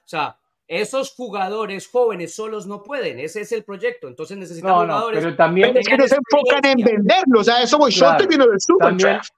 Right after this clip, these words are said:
Speaker 3: También.
Speaker 2: también, también hay equipos que van a hacer una política y otros van a tomar otra política totalmente
Speaker 1: Sí,
Speaker 2: distinta.
Speaker 1: claro.
Speaker 3: Exactamente.
Speaker 2: En
Speaker 3: Y
Speaker 2: este
Speaker 3: a
Speaker 2: aspecto,
Speaker 3: eso,
Speaker 2: o sea,
Speaker 3: a
Speaker 2: Lo-,
Speaker 3: eso me
Speaker 2: Los
Speaker 3: refiero.
Speaker 2: Ángeles,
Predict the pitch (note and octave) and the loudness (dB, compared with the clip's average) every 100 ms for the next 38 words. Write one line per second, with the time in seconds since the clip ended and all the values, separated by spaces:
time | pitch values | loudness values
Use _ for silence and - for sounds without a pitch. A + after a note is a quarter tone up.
0 | - G3+ G#3+ G3 E3 F3+ G#3 A3+ G#3+ - | -4 0 2 4 2 2 0 2 -2 -4
1 | _ - E3 E3+ G#3+ A#3 A3 G3+ G#3+ F#3+ | _ -2 0 2 2 4 4 2 0 -4
2 | F#3+ F3 E3+ F#3 E3 F3+ D#3 B2+ E3+ E3 | -4 -2 -2 -2 -4 -4 -6 -6 -8 -8
3 | D3+ F3 F#3 E3+ F#3+ F3+ D3 C#3+ D3 D3 | -6 -6 -6 -10 -8 -6 -6 -8 -8 -8
4 | C3+ C3 C#3+ C3 A2 C3 C#3 C3 G#2+ A#2+ | -8 -8 -8 -10 -14 -16 -16 -16 -18 -16
5 | A#2 A#2+ E3+ C4 G#2+ D3 F#3+ E3 - A3 | -16 -12 -12 -12 -10 -6 -4 -6 0 0
6 | G3+ - F#3 F3+ D3 E3+ F#3+ G#3 A#3+ - | 2 2 2 0 0 2 4 4 2 2
7 | A#3+ A3+ A3 C4 - B3 F#3+ G3 G#3+ G3 | 2 2 2 2 0 2 2 4 4 4
8 | G#3+ G#3+ F#3+ | 0 -2 -4